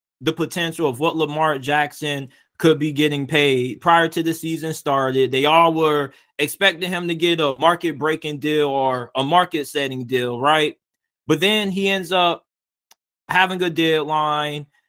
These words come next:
where, you know, he wants the deal to be reached, or if not, he wants to focus on the season. And what a lot of people don't really wanna admit is that Lamar played this season and he rolled the dice and gambled on himself. He wanted to prove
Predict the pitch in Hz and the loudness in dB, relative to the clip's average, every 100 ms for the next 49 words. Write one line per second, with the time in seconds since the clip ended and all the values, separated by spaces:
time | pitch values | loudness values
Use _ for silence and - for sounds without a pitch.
0 | _ - 131 147 143 143 135 147 147 143 | _ -2 0 2 2 0 -2 -2 -2 -4
1 | 147 131 151 - 151 139 156 151 143 147 | -4 -8 -10 -8 -6 -2 0 0 -2 -6
2 | 143 139 151 151 143 - 147 143 135 127 | -4 0 2 0 -2 -4 0 2 0 -2
3 | 135 147 147 127 147 143 135 131 156 147 | -2 2 2 0 -2 -4 -6 -4 -4 -2
4 | 143 147 143 139 143 131 120 117 113 123 | -4 -4 -4 -4 -4 -4 -2 -4 -4 -6
5 | - _ _ _ _ 165 185 180 175 165 | -12 _ _ _ _ 4 6 4 2 -4
6 | - 196 196 233 320 233 262 226 202 202 | 2 4 6 6 6 2 -6 -2 0 2
7 | 208 180 196 185 165 165 180 165 123 127 | 0 0 -2 -2 -4 0 2 0 -4 -4
8 | 190 202 160 139 156 151 143 - _ _ | -2 -2 -4 -2 0 0 -2 -8 _ _
9 | _ _ 135 175 185 277 320 262 220 196 | _ _ 0 2 4 4 4 0 -4 -4
10 | - 190 226 214 165 180 165 202 202 165 | -8 -2 0 0 0 -4 -4 -8 -8 -6
11 | 143 127 127 131 _ _ - 175 190 170 | -6 -8 -10 -14 _ _ 0 0 0 2
12 | 208 202 190 185 175 175 185 214 240 190 | 2 2 2 2 0 -2 -4 -2 -2 -2
13 | 156 135 131 151 143 214 240 240 226 202 | -2 -4 -4 -2 -2 -4 -2 -2 -2 -4
14 | 175 170 120 110 123 | -2 0 2 0 -2